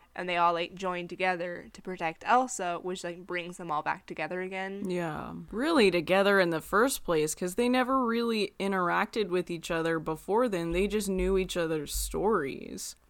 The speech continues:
Speaker 1: Family are the people we choose, not necessarily blood.
Speaker 2: It's fine.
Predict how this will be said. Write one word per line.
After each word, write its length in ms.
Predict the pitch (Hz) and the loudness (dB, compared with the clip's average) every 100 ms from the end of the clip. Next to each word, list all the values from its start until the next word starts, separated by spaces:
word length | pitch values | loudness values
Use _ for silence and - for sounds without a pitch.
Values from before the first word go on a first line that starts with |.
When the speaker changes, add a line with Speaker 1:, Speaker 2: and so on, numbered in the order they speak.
| _ | _
Speaker 1:
Family 720 | - 214 220 226 226 226 233 240 _ _ _ _ _ _ | -8 -6 -6 -6 -8 -8 -12 -16 _ _ _ _ _ _
are 140 | 196 190 | -6 -6
the 80 | |
people 360 | 196 202 - 190 | -6 -10 -4 -4
we 140 | 196 | -4
choose, 720 | 185 - 175 - 220 - - - _ _ _ | -8 -6 -6 -6 -12 -16 -18 -18 _ _ _
not 240 | 202 185 185 | -8 -6 -4
necessarily 640 | 185 - 220 185 180 175 | -8 -10 -10 -8 -6 -6
blood. 400 | 180 170 - - - _ - _ - - _ - - - - _ _ _ _ | -6 -8 -10 -16 -20 _ -20 _ -20 -20 _ -20 -20 -20 -20 _ _ _ _
Speaker 2:
It's 280 | 392 415 - 427 508 | -12 -12 -14 -8 -2
fine. 500 | 277 170 147 135 98 | 0 2 0 0 -6